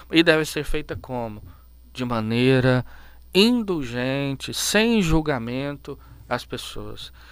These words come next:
Se há alguma criatura que nos aborda, que possamos doar as moedas, mas que possamos dar muito mais as moedas do no-, da nossa afeição, do nosso sentimento.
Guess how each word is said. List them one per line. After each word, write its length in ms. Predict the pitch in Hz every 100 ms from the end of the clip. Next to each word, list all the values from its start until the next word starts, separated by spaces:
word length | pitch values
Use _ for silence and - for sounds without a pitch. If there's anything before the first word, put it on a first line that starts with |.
| -
Se 280 | - 160 160
há 400 | 165 185 190 180
alguma 380 | 170 151 180 175
criatura 920 | - 160 151 - 160 196 190 151 117 -
que 260 | - 143 139
nos 240 | 143 131
aborda, 680 | 127 120 143 180 160 123 - - - - -
que 100 | 180
possamos 540 | - 175 - 180 175
doar 440 | 156 160 156 185 190
as 160 | 175
moedas, 680 | 170 170 160 131 110 104 - - - -
mas 200 | 120 120
que 100 | -
possamos 600 | 120 127 - 127 127 120 117
dar 340 | 135 139 131
muito 460 | 127 214 285 - 135
mais 540 | 110 110 110 - - - - -
as 180 | 117 120
moedas 560 | 120 120 139 135 123
do 100 | 123
no-, 340 | 117 120 123 120 123
da 140 | 120
nossa 300 | 117 117 -
afeição, 760 | - 113 - - 113 117 120 117 - - -
do 100 | 120 117
nosso 360 | 117 120 -
sentimento. 760 | - 113 113 113 101 101 101